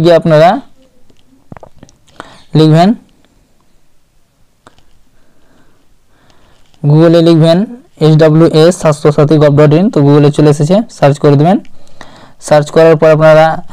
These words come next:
কী করবেন দেখতে পাচ্ছেন এখানে apply online, তো এখানে apply অনলাইনে click করবেন। click করার পর আপনারা এখানে দেখতেই পাচ্ছেন যে form সি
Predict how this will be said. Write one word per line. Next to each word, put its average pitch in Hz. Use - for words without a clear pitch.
কী 160
করবেন 160
দেখতে 156
পাচ্ছেন 151
এখানে 156
apply 151
online, 147
তো -
এখানে 151
apply 156
অনলাইনে 151
click 156
করবেন। 160
click 165
করার 165
পর 160
আপনারা 285
এখানে 165
দেখতেই 160
পাচ্ছেন 170
যে 143
form 156
সি 151